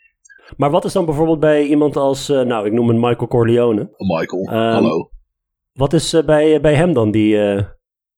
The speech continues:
Speaker 1: die strijd? Want dat is ook zo'n, zo'n, zo'n gecompliceerd personage. Ik bedoel, hij is een, zo, zo'n stille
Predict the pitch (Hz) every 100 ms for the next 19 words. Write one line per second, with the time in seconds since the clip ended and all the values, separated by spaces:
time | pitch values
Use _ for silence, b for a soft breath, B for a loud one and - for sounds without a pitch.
0 | _ - 123 - 120 104 113 160 143 139
1 | 143 - 143 113 110 104 120 110 107 104
2 | b b - 120 113 120 123 110 - -
3 | 120 113 - 107 113 107 113 117 104 110
4 | 110 107 107 107 104 104 98 104 95 104
5 | - - 135 117 117 107 104